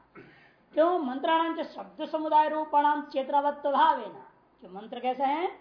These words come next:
शब्द समुदाय रूपा होने से उनमें चेतनावत्व नहीं है,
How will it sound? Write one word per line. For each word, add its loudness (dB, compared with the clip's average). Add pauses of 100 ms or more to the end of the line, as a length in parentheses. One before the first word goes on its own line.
(240)
शब्द -6
समुदाय 0
रूपा -4
होने -6
से -4
उनमें -12
चेतनावत्व -8
नहीं 0
है, -12